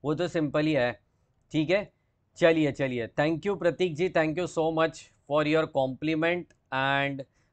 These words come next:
बिल्कुल आप अपनी फ्रेंड्स लोग को भी सजेस्ट करिए। अमेजिंग।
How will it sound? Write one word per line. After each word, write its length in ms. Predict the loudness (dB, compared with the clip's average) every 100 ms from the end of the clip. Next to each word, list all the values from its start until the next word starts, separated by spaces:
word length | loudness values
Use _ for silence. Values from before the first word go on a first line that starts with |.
| _
बिल्कुल 320 | -2 0 4
आप 180 | 4 4
अपनी 240 | 0 -2 -4
फ्रेंड्स 360 | -2 -4 -4
लोग 140 | -8 -6
को 120 | -8
भी 180 | -6 -8
सजेस्ट 560 | -6 -6 -6 -10 -12 -10
करिए। 480 | -8 -6 -6 -8 -10 _ _ _
अमेजिंग। 500 | 0 2 0 -2 -8